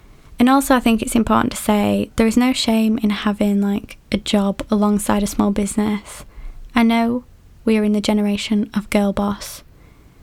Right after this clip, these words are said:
but it doesn't have to be that way, and it is much less risky if you just do it as a kind of hobby to begin with, and then when it gets more serious, obviously do things correctly and take the right steps,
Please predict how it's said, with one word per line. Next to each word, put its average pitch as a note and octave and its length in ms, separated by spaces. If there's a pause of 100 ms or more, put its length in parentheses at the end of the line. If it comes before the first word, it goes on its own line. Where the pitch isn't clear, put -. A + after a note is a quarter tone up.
(360)
but G#3 380 (720)
it A3+ 120
doesn't A#3+ 220
have A3+ 200
to G#3 100
be G3+ 100
that G3 160
way, G3 320 (160)
and G3+ 380
it A#3+ 180
is A3 100
much A3 240
less G#3 240
risky F#3+ 540
if - 180
you F#3+ 80
just - 300
do G#3 140
it G#3+ 200
as G#3 80
a A3 60
kind - 220
of - 80
hobby A3 340
to A3 100
begin A3 360
with, B3 340 (400)
and G#3+ 140
then G3 100
when G3 140
it G3+ 60
gets - 260
more G3+ 100
serious, G3+ 580
obviously G3+ 640 (460)
do G3+ 140
things G3 320
correctly G3 840
and G3 600 (640)
take - 500
the G3+ 120
right G3 200
steps, - 640